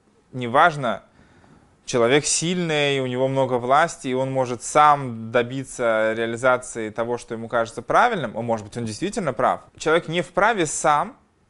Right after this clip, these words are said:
быть судьей для себя и собственноручно выносить решения по поводу всех, э, ситуаций.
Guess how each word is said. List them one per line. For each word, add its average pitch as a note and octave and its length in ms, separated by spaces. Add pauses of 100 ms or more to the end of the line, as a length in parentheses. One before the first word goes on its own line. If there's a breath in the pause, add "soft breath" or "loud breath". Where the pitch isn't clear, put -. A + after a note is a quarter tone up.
(120)
быть C3+ 300
судьей B2 520 (340)
для A#2+ 120
себя F3 520
и A2+ 640 (400 loud breath)
собственноручно B2+ 880
выносить A#2+ 400
решения E3 400
по B2 120
поводу C3+ 320
всех, C#3+ 360
э, A2+ 260
ситуаций. A#2 560